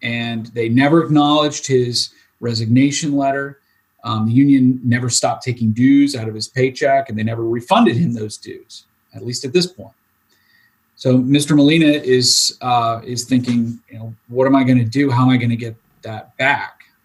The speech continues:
Um, in the meantime, he's also filed, uh, for arbitration. He's trying to get reinstated and get back pay from, uh, what he feels like was,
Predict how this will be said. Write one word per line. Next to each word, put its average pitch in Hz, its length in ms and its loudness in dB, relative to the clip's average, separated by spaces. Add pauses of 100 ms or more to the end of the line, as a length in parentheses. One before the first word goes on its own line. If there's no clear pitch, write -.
(140)
Um, - 240 -20
in 117 100 -6
the 123 60 4
meantime, 139 360 2
he's 123 120 2
also 127 220 -4
filed, 113 440 -2 (680)
uh, 110 200 -4
for 107 180 -8
arbitration. 127 720 2
He's 110 580 -2
trying 131 200 0
to 117 60 0
get 113 140 -6
reinstated 110 960 0
and 104 160 -2
get 104 180 -6
back 107 340 -4
pay 104 280 -2
from, 101 340 -10 (300)
uh, - 140 -20 (100)
what 110 160 -4
he 120 100 -6
feels 107 280 -2
like 107 220 -4
was, - 260 -8